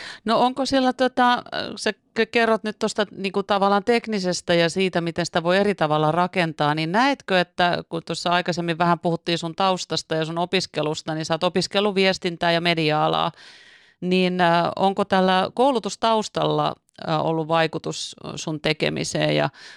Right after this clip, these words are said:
onko sillä merkitys lähtökohtaisesti, jos joku haluaa tehdä somessa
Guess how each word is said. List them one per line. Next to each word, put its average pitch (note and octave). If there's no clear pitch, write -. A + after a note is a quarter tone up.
onko D#3
sillä D#3+
merkitys E3
lähtökohtaisesti, D#3
jos D3
joku D3+
haluaa D3+
tehdä E3
somessa D3